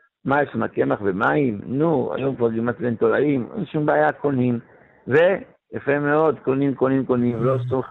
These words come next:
Speaker 1: שוכחים את
Speaker 2: איסור חדש.
Speaker 1: האיסור, איסור חדש, שזה איסור תורה.
Speaker 2: טוב,
Speaker 1: אה,
Speaker 2: זה איסור
Speaker 1: רבי
Speaker 2: שהוא
Speaker 1: יצחק.
Speaker 2: חדש להם לפעמים, זה בעיה.
Speaker 1: כן, או, <laughs> כשמו כן הוא. אבל זה מה שאמרנו, חדש,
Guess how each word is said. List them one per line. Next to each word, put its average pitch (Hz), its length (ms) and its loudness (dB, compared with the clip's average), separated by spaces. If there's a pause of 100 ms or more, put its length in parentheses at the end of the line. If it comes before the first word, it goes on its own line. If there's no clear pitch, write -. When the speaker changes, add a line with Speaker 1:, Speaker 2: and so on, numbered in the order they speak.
(140)
Speaker 1:
שוכחים 123 280 0
את 156 40 4
Speaker 2:
איסור 127 240 2
חדש. 151 100 0
Speaker 1:
האיסור, 156 320 4 (460)
איסור 123 360 0
חדש, 135 460 2 (340)
שזה 117 180 -2
איסור 127 560 4 (120)
תורה. 127 400 4 (260)
Speaker 2:
טוב, 214 160 0
Speaker 1:
אה, - 40 4
Speaker 2:
זה 170 100 6
איסור 165 280 4
Speaker 1:
רבי 226 100 6
Speaker 2:
שהוא 220 160 8
Speaker 1:
יצחק. 202 180 4
Speaker 2:
חדש 220 240 6
להם 220 200 6
לפעמים, 123 440 0 (220)
זה 117 200 -8 (220)
בעיה. 117 220 -10 (140)
Speaker 1:
כן, 127 220 4 (160)
או, 117 340 -2
<laughs> 123 260 2 (120)
כשמו 143 160 0 (100)
כן 139 160 2
הוא. 131 200 2 (380)
אבל 110 220 2
זה 131 60 0
מה 135 100 2
שאמרנו, 113 400 0
חדש, 120 680 -2